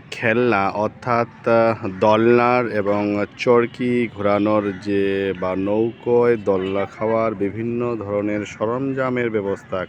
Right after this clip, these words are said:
করা হয়েছে। আপনারা এরকম যে, আহ, যেসব, আহ, এসব, আহ, যেসব, এসবগুলোতে যারা কখনো উঠেননি, অবশ্যই উঠার চেষ্টা করবেন এবং ছোটো বাচ্চাদের অবশ্যই উঠাবেন, ভালো লাগবে।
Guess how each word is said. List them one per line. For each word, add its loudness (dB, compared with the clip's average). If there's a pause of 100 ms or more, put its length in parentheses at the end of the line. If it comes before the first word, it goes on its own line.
করা -4
হয়েছে। -2 (580)
আপনারা 4
এরকম 0
যে, -4
আহ, -4
যেসব, -2
আহ, 0 (460)
এসব, -2 (100)
আহ, -2
যেসব, -4 (420)
এসবগুলোতে -4
যারা -6
কখনো -4
উঠেননি, -4
অবশ্যই -4
উঠার -6 (100)
চেষ্টা -10 (100)
করবেন -6 (680)
এবং -6
ছোটো -4
বাচ্চাদের -2
অবশ্যই -2 (680)
উঠাবেন, -8 (300)
ভালো 0
লাগবে। -4